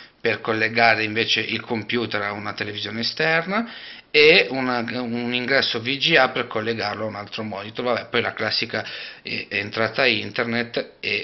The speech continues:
il, eh, lucchetto. Posteriormente abbiamo le, eh, griglie di ventilazione per la scheda video, sia a destra che a sinistra,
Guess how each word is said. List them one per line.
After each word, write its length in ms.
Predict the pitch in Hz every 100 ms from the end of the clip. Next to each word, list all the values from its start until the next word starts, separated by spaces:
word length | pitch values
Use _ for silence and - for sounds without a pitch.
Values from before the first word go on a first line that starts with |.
| 101
il, 180 | 101
eh, 460 | 104 101 101 101 98
lucchetto. 840 | 98 98 98 95 - - - - - - - - - - -
Posteriormente 1040 | - 170 - 165 147 156 160 143 127 110 120
abbiamo 560 | 127 135 127 117 117
le, 380 | 117 123 - - _ -
eh, 260 | 110 113
griglie 320 | 113 123 127 117
di 140 | 113
ventilazione 840 | 117 113 123 117 113 - 127 117 113
per 120 | 110
la 100 | 110
scheda 340 | - 120 123
video, 460 | 139 185 190 233 285 - - _ _ - - - - - - _ _ _ _ _ _ _ _ -
sia 220 | - 107
a 20 |
destra 400 | 107 110 - 107
che 80 | 107
a 60 |
sinistra, 760 | - 123 123 151 - - 214 -